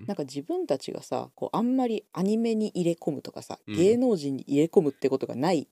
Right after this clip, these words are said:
Speaker 2: じゃない？
Speaker 1: うん。
Speaker 2: そう。だからなんかそういう世界を持ってる人のことが
Speaker 1: うん。
Speaker 2: 羨ましいのかもしれないなって
Speaker 1: うん。
Speaker 2: 思ってたのね。
Speaker 1: そうね。うん。
Speaker 2: うん。
Speaker 1: あると思う。
Speaker 2: で、まあ、それはスポーツもそうだし、なんかそういう推し活をしてる人の人生の方がカラフルそうみたいな。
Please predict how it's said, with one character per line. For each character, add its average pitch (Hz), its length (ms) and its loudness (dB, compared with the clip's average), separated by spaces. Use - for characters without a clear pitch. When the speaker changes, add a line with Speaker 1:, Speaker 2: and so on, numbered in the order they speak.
Speaker 2:
じ - 80 -2
ゃ - 60 0
な - 100 -10
い？ - 100 -14
Speaker 1:
う 110 60 -6
ん。 95 200 -6
Speaker 2:
そ 147 220 0
う。 135 40 -4
だ - 0 -
か 160 80 -2
ら 185 40 -4
な 208 80 -4
ん - 20 -10
か - 60 -12
そ 277 280 -4
う 349 40 2
い 370 80 6
う 349 60 4
世 - 160 -2
界 294 280 2
を 160 60 4
持 156 160 2
っ 180 60 -6
て - 200 -2
る 131 80 -2
人 - 200 -2
の 147 100 -2
こ 143 140 0
と 143 120 -2
が 147 280 0
Speaker 1:
う - 40 -10
ん。 92 200 -8
Speaker 2:
羨 196 280 6
ま 247 140 4
し - 180 -4
い 185 60 2
の 135 100 0
か 127 100 2
も 107 100 -2
し - 100 2
れ 143 120 8
な 135 100 2
い 131 80 0
な 160 220 2
っ 185 40 -4
て - 300 0
Speaker 1:
う 143 60 0
ん。 117 300 -2
Speaker 2:
思 151 160 4
っ 135 40 0
て - 140 -6
た 120 60 0
の - 60 -4
ね。 - 40 -4
Speaker 1:
そ 113 160 0
う - 20 2
ね。 175 120 -6
う 104 100 -8
ん。 101 380 -6
Speaker 2:
う 151 100 0
ん。 127 160 -2
Speaker 1:
あ 95 60 -8
る 85 80 -10
と 175 80 -4
思 180 80 -2
う。 - 20 -2
Speaker 2:
で、 202 60 0
ま - 0 -
あ、 196 60 -6
そ 208 120 4
れ 202 80 8
は 196 120 6
ス - 120 -12
ポ 196 160 6
ー 165 60 6
ツ - 100 -8
も 131 140 -4
そ 139 220 2
う - 20 2
だ 120 120 -2
し、 156 380 2
な 220 140 0
ん 233 80 -4
か - 300 0
そ - 180 -4
う 180 80 2
い 180 160 2
う - 60 0
推 156 120 -2
し - 160 -12
活 - 260 -6
を 240 60 2
し - 140 -8
て 254 100 0
る 240 80 0
人 254 240 0
の 170 240 2
人 185 280 -4
生 147 260 0
の 127 80 -8
方 135 200 0
が 127 280 -2
カ - 100 0
ラ 185 120 4
フ 220 140 0
ル 214 100 4
そ 196 200 2
う - 60 -4
み 104 80 -6
た - 120 0
い - 40 -6
な。 135 180 2